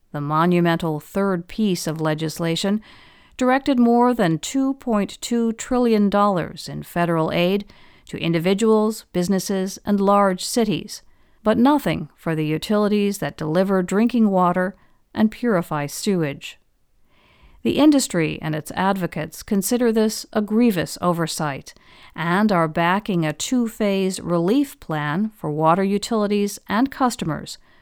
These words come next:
covering both the short and the long term.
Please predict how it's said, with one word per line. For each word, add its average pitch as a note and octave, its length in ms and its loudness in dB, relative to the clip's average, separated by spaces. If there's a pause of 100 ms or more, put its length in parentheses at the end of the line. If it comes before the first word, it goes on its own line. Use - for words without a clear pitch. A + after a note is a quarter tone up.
(180)
covering D#3+ 480 -2
both E3+ 440 0
the E3+ 80 -8
short G3+ 600 -2 (180)
and D#3 220 -2
the G#3 100 0
long G#3+ 380 2
term. D#3 460 -8